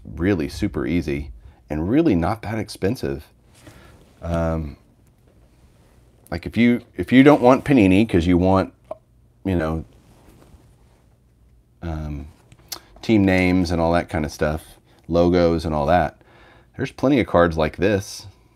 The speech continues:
That's a really cool card that you can get really for similar prices.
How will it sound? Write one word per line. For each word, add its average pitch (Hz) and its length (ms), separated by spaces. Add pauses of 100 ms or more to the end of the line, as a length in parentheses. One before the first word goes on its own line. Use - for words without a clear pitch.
(560)
That's - 180
a - 80
really 73 300
cool 76 220
card 85 320 (1120)
that 73 100
you 87 100
can 95 260
get 113 340
really 107 320
for 92 240
similar 107 460
prices. 95 600